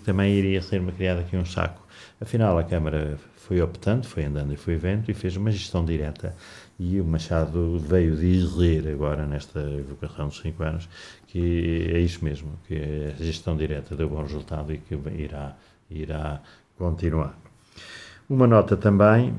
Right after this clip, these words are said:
para dizer que nós desconfinamos este fim de semana, as esplanadas já estão, desconfinamos em termos relativos, as esplanadas estão cheias, já se podem servir, desde com mesas com quatro pessoas. Agora, eu penso que o que não é da forma como foi feito,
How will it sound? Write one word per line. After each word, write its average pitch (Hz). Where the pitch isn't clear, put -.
para 98
dizer 90
que 87
nós 85
desconfinamos 80
este 78
fim 90
de 87
semana, 107
as 90
esplanadas 78
já 76
estão, 76
desconfinamos 82
em 69
termos 71
relativos, 98
as 90
esplanadas 78
estão 90
cheias, 95
já 85
se 85
podem 80
servir, 98
desde 82
com 85
mesas 73
com 78
quatro 82
pessoas. 98
Agora, 80
eu 92
penso 98
que -
o 90
que 92
não 87
é 90
da 87
forma 85
como 82
foi 85
feito, 90